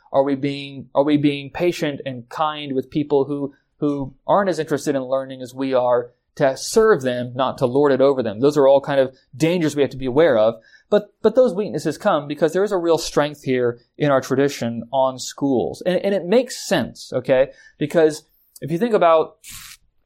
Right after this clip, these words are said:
in, uh, you know, the Reformation that's taking place, part of the movement is to say that the Christian life needs to be centered on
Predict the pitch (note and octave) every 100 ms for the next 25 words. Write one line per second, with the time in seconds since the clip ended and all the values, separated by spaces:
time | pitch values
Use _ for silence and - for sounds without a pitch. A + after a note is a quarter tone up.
0 | - E3 D3+ D3 C#3+ - C3+ B2+ B2 -
1 | - C#3+ B2 A#2+ - C#3 D#3+ D#3+ C3+ D#3+
2 | E3 C#3 B2 C#3+ C3 B2 - F3 B2 B2+
3 | - - - _ _ G3+ C4+ G#3 C#3+ C#3+
4 | B3 G3+ A#2+ A#2 C#3 C#3 D3 - E3 D#3
5 | D3 C#3+ C#3+ - A#3 - G3 C#3 D#3+ C#3
6 | C3 D3 E3+ F3+ F3 - B2+ C#3 C3 -
7 | B2+ B2+ C3+ C#3